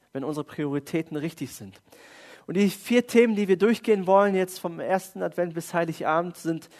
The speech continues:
einmal: Bring deine Geschenke zu Jesus, beschenke ihn. Nächste Woche geht's darum, wie wir Jesus anbeten können. Dann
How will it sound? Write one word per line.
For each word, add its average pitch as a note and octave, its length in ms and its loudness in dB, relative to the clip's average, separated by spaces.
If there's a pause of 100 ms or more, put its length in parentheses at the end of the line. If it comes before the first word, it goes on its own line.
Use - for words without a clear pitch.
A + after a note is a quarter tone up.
(300)
einmal: D#3+ 160 0
Bring F#3 200 -2
deine F3+ 280 4
Geschenke F#3 480 -4
zu - 180 -10
Jesus, E3+ 640 -4 (120)
beschenke F#3 460 -6
ihn. G3 380 -2 (760)
Nächste F#3+ 320 0
Woche F3+ 180 0
geht's E3+ 260 -2
darum, E3 400 0
wie D#3 140 -2
wir D3 80 0
Jesus D3+ 400 -4
anbeten F3 560 -4
können. F#3+ 420 -4 (840)
Dann F3 500 2